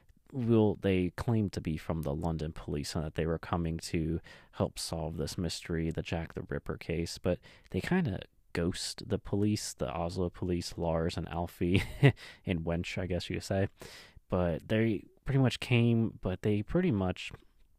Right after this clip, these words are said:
used fake names. So Mister Rubenstein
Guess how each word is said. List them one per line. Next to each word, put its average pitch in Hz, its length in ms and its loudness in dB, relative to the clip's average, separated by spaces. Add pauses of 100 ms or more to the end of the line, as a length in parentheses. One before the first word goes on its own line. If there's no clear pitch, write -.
(380)
used 110 300 2
fake 123 320 2
names. 78 320 -4
So - 100 -2
Mister 101 260 0
Rubenstein 98 800 0